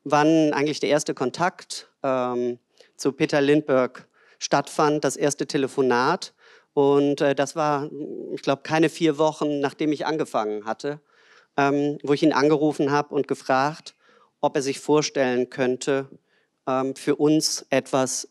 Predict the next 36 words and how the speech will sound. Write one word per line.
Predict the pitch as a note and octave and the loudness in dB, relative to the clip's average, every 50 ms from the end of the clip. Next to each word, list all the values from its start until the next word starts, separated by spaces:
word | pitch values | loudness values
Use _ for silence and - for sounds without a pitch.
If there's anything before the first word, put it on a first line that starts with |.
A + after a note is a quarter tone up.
| _ _ | _ _
zu | - - - C#3+ | -12 -8 -4 0
machen. | C3+ B2 A2+ A2 - A2+ G#2+ G#2+ - - _ _ _ _ _ - - - _ _ _ _ - - - - _ _ _ _ | 0 0 0 -2 -4 -4 -4 -4 -6 -8 _ _ _ _ _ -20 -20 -20 _ _ _ _ -20 -20 -20 -20 _ _ _ _
Ähm, | - D3 D3+ D3+ D3+ D#3 D#3 E3 F3 - _ _ _ _ _ - | 2 4 4 6 4 4 4 2 0 -4 _ _ _ _ _ -2
das | - D#3+ - | -2 -2 0
Besondere | - E3+ C3 C3 D3 F3 B3 C#4+ C4 A3+ E3 C3 C3 A#2 A#2 A2+ - - - _ _ - | -2 -2 2 2 4 4 4 4 4 2 2 2 0 0 -2 -2 -6 -12 -20 _ _ -2
der | - B2 G#2 | 0 2 2
Anfrage | A2+ B2 C3 D3+ D3+ - - - D3 C#3 C#3+ C#3+ C#3+ C#3+ B2 A#2+ | 2 2 0 0 -2 -4 -4 -2 -2 0 -2 -2 -2 -2 -2 0
war, | C3 A#2+ A#2+ B2+ C3 D3 D#3+ F#3 G#3 A3 G#3 - | 0 2 2 2 2 0 0 0 -2 -4 -6 -10
und | - D3+ C#3+ | -8 -6 -6
das | C3+ - | -6 -4
geht | - C3+ - | -4 -4 -2
dann | C#3 B2+ B2 | -2 -2 -2
hier | C3 C#3+ C3+ | 0 0 -2
ein | C3 _ | -2 _
bisschen | - C#3 - - C3 | -6 -4 -4 -4 -4
schnell, | - - D#3 D#3 F3 G3+ A#3+ - | -2 0 2 2 4 4 2 2
aber | D3 C#3+ D3 | 0 0 -2
das | C#3+ C#3 | -2 -4
Besondere | - - D#3+ C#3 D3 D3+ F#3 A3+ G#3+ F3+ D3 D3+ C#3 C#3 | -6 -8 -4 -2 0 0 0 0 0 0 -2 -2 -4 -2
war, | C#3+ C3+ C#3+ D3+ D#3 - _ - - - - _ _ | -2 -2 -2 -4 -6 -10 _ -20 -20 -20 -20 _ _
also, | - C#3 C#3+ D3 C#3+ C3+ A#2 | -4 -2 -2 -2 -2 -4 -4
ähm, | - D3+ D3 D3 D3 | -4 -6 -6 -4 -4
er | - D#3 - | -4 -2 0
ist | G3 G3+ G3 - - - | 0 -2 -2 -4 -4 -2
dann | F#3+ F3 F3+ F#3+ G3 F#3+ F#3+ G3 - - | 0 2 2 2 0 0 -2 -4 -6 -10
wirklich, | F3 D3+ D#3 F3+ F#3 - G#3 F#3+ F#3+ - - | -8 -4 -2 -2 -2 0 -2 -2 -2 -4 -8
ich | G3+ - | -8 -4
glaub, | - D#3+ D#3+ - - | -2 -2 -2 -2 0
zwei | - D#3+ E3 G#3 | 0 2 2 2
Wochen | G3+ F#3+ - F3+ E3 | 0 -2 -2 -4 -6
später | - - - - D#3+ F3 G#3+ G#3 - D#3 D3 E3 F3+ _ _ _ - _ _ _ | -6 -6 -2 2 2 2 2 2 0 -4 -6 -6 -8 _ _ _ -20 _ _ _
ist | - E3+ D#3+ - - - - | -4 -2 -2 -4 -6 -6 -2
er, | - D3+ D3+ D3+ D#3 D#3 D#3 D#3 D3+ - | 0 2 2 2 2 2 0 0 -2 -2
ähm, | D3+ D3+ D3+ D#3 D#3 D3+ D3+ D3+ - _ _ _ _ _ | -4 -4 -4 -4 -4 -6 -8 -10 -14 _ _ _ _ _
mit | - F3+ F#3 - | 0 0 0 0
seinem | - F#3 F3 D#3+ D#3+ D#3 D#3+ D#3 D3+ D3 D3 D3 | 0 0 2 2 2 0 0 -2 -4 -6 -10 -14